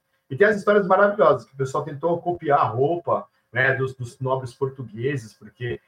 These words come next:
eles não podiam ser considerados primitivos, né? Então, assim, é uma bagunça. Mas os caras chegam em mil oitocentos e oito e beleza, né? O Brasil vai passar por um processo de transformação que vai até mil oitocentos e vinte e um.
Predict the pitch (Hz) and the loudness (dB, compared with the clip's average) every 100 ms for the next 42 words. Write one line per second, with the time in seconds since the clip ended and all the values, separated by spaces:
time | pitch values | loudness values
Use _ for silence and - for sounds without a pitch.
0 | _ 123 127 131 120 131 127 123 131 123 | _ -8 -6 -6 -4 -6 -6 -8 -10 -4
1 | 120 120 - 139 143 135 - 120 160 147 | 0 0 -4 -8 -6 -6 -10 -10 -8 -8
2 | 113 113 - 123 139 - _ _ 170 170 | -8 -12 -8 -4 -4 -6 _ _ -4 -2
3 | 123 - 143 180 180 160 175 110 113 110 | -6 -4 -2 2 0 0 -2 -4 -8 -10
4 | - - - _ _ _ 165 _ _ 175 | -14 -20 -20 _ _ _ -16 _ _ 4
5 | 220 277 - - - - 294 294 - 226 | 6 6 0 -10 -16 0 2 4 2 -2
6 | 226 202 190 180 180 170 165 156 202 175 | 2 4 4 0 -2 -4 -8 -2 2 4
7 | 214 214 - 185 170 175 127 110 107 101 | 2 0 -10 -10 -4 -4 -4 -6 -8 -14
8 | 98 _ 123 139 147 - _ 131 156 156 | -18 _ -2 0 0 -8 _ 0 2 2
9 | 131 160 165 151 170 165 160 170 170 143 | 0 -4 -4 -6 -4 -8 -10 -12 -8 -10
10 | - 170 170 _ 143 _ _ 190 262 - | -6 -8 -8 _ -20 _ _ 4 4 0
11 | - 180 180 147 - 151 175 139 151 151 | -8 -6 -4 -6 -6 -10 -10 -4 -4 -2
12 | 180 180 170 - - 185 180 _ 160 139 | -6 -6 -6 -8 -12 -14 -16 _ -14 -10
13 | 143 175 165 131 | -8 -8 -6 -8